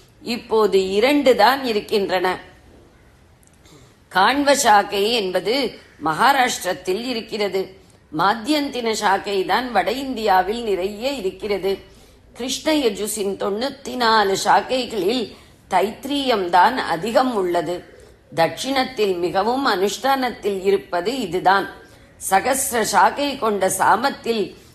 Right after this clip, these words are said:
தொள்ளாயிரத்தி தொண்ணூத்தி ஏழை பறிகொடுத்து விட்டோம். தமிழ்நாட்டில் தலவகார சாகை எனப்படும் ஜெய்மினிய சாகை ஒன்றுதான் எஞ்சியிருக்கிறது. மகாராஷ்டிரத்தில் மட்டும்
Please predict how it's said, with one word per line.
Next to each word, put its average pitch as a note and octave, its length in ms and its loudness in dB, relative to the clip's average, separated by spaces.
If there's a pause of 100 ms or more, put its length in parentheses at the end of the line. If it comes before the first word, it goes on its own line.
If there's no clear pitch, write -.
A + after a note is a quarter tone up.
(140)
தொள்ளாயிரத்தி A#3+ 800 2 (120)
தொண்ணூத்தி B3 600 -6 (300)
ஏழை D4 340 0
பறிகொடுத்து G#3+ 680 -2
விட்டோம். F#3 420 -2 (480)
தமிழ்நாட்டில் G#3 840 0 (380)
தலவகார A#3+ 720 4
சாகை F#3 480 2 (120)
எனப்படும் G3 560 -2 (420)
ஜெய்மினிய B3+ 600 0 (100)
சாகை F#3+ 400 4 (200)
ஒன்றுதான் A3+ 720 2
எஞ்சியிருக்கிறது. G3+ 920 -4 (560)
மகாராஷ்டிரத்தில் G#3+ 1040 0
மட்டும் A#3 420 -2